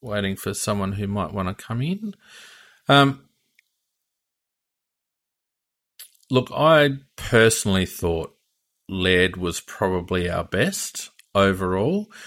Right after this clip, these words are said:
Not so much for effectiveness, but just for work rate.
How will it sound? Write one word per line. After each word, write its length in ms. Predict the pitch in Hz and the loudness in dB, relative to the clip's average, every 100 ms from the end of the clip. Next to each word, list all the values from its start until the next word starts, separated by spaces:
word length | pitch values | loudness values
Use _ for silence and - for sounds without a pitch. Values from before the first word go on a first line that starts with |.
| - - | -20 -4
Not 200 | 160 156 | -2 0
so 160 | - 139 | 0 2
much 260 | 127 117 | 2 0
for 200 | - 110 95 | 0 2 2
effectiveness, 1000 | - - 127 - - 127 117 143 160 | -2 -4 -2 -2 -2 -4 -2 -2 -2
but 220 | - 104 - | -4 -6 -4
just 220 | 139 - | -4 -4
for 180 | - 90 | -2 -2
work 460 | 80 85 95 107 120 | -2 0 0 0 0
rate. 280 | 123 151 | 0 -2